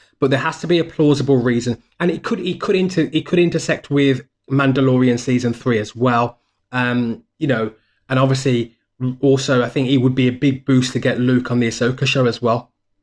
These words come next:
Um, I'm really wanting the, I'm really wanting the Ahsoka show to do well. I'm looking forward to Obi-Wan, the Obi-Wan T V show as well.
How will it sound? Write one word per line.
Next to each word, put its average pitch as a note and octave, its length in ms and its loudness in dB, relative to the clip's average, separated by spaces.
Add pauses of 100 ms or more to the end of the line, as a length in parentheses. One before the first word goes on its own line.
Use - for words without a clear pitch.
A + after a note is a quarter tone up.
(600)
Um, C3 340 0
I'm C#3+ 160 2
really G#3 160 2
wanting E3+ 220 0
the, D3+ 240 0 (420)
I'm D#3 180 2
really G3+ 140 4
wanting D#3 320 0
the C#3 80 2
Ahsoka C3 320 0
show C#3+ 160 0
to B2+ 100 -8
do A#2 160 -2
well. B2+ 440 0 (280)
I'm C3+ 100 2
looking D#3+ 260 0
forward C#3+ 220 0
to C3 140 -6
Obi-Wan, B2+ 480 2 (220)
the C3+ 120 2
Obi-Wan B2 360 0 (160)
T B2+ 160 -2
V B2 120 0
show A#2+ 240 0
as A2 140 -2
well. G#2+ 360 -2